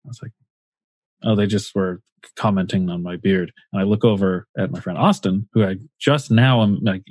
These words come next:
at this point, we're just, like, kind of kno-, getting to know each other. We've only known each other for probably less than twenty-four hours. I look at him,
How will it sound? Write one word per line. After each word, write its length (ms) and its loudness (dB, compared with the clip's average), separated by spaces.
at 120 -2
this 120 2
point, 320 0
we're 180 0
just, 260 0
like, 100 -4
kind 120 0
of 60 -6
kno-, 220 0
getting 200 2
to 60 -4
know 140 4
each 140 -2
other. 100 0
We've 60 -8
only 140 2
known 160 2
each 100 -6
other 100 -2
for 140 -20
probably 200 0
less 140 2
than 80 -2
twenty-four 320 0
hours. 240 -2
I 40 2
look 140 2
at 80 -2
him, 340 2